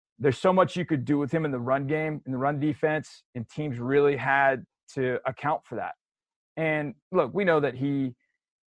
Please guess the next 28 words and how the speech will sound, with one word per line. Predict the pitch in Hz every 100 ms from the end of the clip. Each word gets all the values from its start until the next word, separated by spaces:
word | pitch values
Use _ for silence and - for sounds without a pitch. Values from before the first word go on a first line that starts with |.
| _ _
he | 123 170
was | 165
never | 127 143 147 151 156
and | 151 185
is | 220 156
never | 143 127 131
gonna | 139
be | 131 143 139
this | 131 123
great | - 139 - - _ -
pass | 131 147 -
rusher, | 120 107 - - _ _ _ _ _
but | 151
he's | 156 -
so | - 180
dynamic | 190 214 180 185 170
and | 151
unique | 143 139 143 127 - - _ _ _ _
that | -
I | 127
think | 185 180
that's | 165 -
something | - 170 - 160
that | 147 135
the |
defense | 123 143 - 151 143 123 - - -
could | 170 139
use, | 123 135 120 110 - -